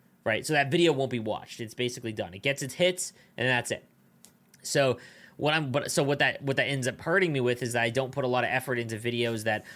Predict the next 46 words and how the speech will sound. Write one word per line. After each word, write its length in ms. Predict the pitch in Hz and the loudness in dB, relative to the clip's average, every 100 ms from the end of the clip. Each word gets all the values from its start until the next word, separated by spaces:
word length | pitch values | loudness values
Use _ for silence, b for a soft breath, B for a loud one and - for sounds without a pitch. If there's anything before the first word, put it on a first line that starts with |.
| B | B
are 140 | 101 110 | -4 0
long 300 | 110 131 143 | 0 0 -2
form 420 | - 131 131 131 | -4 -2 -2 -2
and 180 | - 113 | -4 -2
that 140 | 110 | -4
take 180 | - 131 | -4 -4
a 60 | 123 | 0
long 260 | 120 117 | 0 -2
time 240 | 110 120 117 | -4 -4 -2
to 60 | 113 | 0
actually 380 | 110 - 110 | 0 -2 -6
make, 300 | 104 120 139 | -2 0 0
like, 140 | 120 104 | -2 -4
two 160 | - | -2
days 280 | 127 123 117 | 0 0 0
to 80 | 101 | -4
make, 320 | 110 143 139 - B B | -2 -2 -4 -14 B B
because 200 | 127 131 | 0 0
I 80 | |
don't 260 | 127 139 139 | 2 0 0
have 180 | 135 123 | -2 -2
t-, 100 | 147 | -6
extra 260 | 135 135 127 | -6 -6 -10
time 200 | 120 110 | -8 -10
on 80 | 107 | -6
top 240 | 135 131 | -4 -4
of 100 | 117 | -4
that. 240 | 104 85 B B B B | -6 -6 B B B B
So 300 | - 147 135 | 2 4 4
what 240 | 120 131 | 2 2
I 160 | 135 175 | 2 4
wanna 260 | 196 156 120 | 4 2 0
do 260 | 110 107 - | -4 -4 -4
is 180 | 120 113 | -2 0
a, 240 | 107 101 B B B | 0 0 B B B
like, 100 | 98 | -8
a 60 | 98 | -8
hybrid 760 | - - 143 143 143 160 170 b b b b _ - | -6 -2 0 0 0 0 -2 b b b b _ -2
franchise 580 | 147 165 165 165 135 | 0 2 2 2 2
mode 360 | 123 110 107 110 - _ | 0 0 0 -4 -12 _
that 140 | 127 120 | -2 0
has 420 | 127 123 117 - _ - | 2 2 2 -4 _ -8
a 80 | 127 | -8
Be 260 | 110 147 180 | -4 2 2
a 60 | |
Pro 520 | 180 - 151 131 120 | 2 0 2 4 2